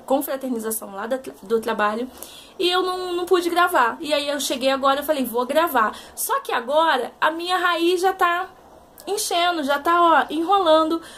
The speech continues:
porque eu tô com a raiz um pouquinho alta, mas ainda não tá na época de eu relaxar. Eu preci-, eu quero esperar pelo menos fazer dois meses. Então ela tá alta,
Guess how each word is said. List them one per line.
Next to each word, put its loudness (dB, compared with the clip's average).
porque -2
eu 2
tô -2
com 2
a 4
raiz 0
um -4
pouquinho 0
alta, 6
mas -2
ainda -10
não -8
tá -2
na -2
época -2
de 0
eu 4
relaxar. 0
Eu -10
preci-, -8
eu -2
quero -8
esperar -4
pelo -2
menos -2
fazer -2
dois -2
meses. 0
Então 2
ela 2
tá 4
alta, 4